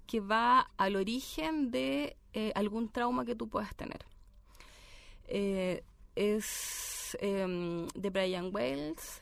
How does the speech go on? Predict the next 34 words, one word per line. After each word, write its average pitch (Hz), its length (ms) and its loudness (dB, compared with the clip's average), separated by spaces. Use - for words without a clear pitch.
eh, 180 480 -2
también 190 320 0
está 185 240 0
Bowley, 262 580 4
que 240 120 -2
son 214 380 -2
uno 208 280 0
de 208 100 0
los 202 160 0
exponentes, 208 500 -2
son 214 140 0
psiquiatras 220 500 0
y 214 80 0
psicólogos 233 720 -2
los 226 140 -2
exponentes 214 520 -2
de 214 60 -6
esta 226 160 -4
técnica, 185 560 -2
y 226 140 2
va 262 180 10
al 240 280 10
origen 294 580 4
de 226 300 2
algún 220 340 2
conflicto 254 1080 0
emocional, 214 640 2
psicológico 226 800 0
o 220 140 4
espiritual 240 580 0
que 180 100 -4
tú 196 160 -4
puedas 180 280 -2
tener 90 340 -2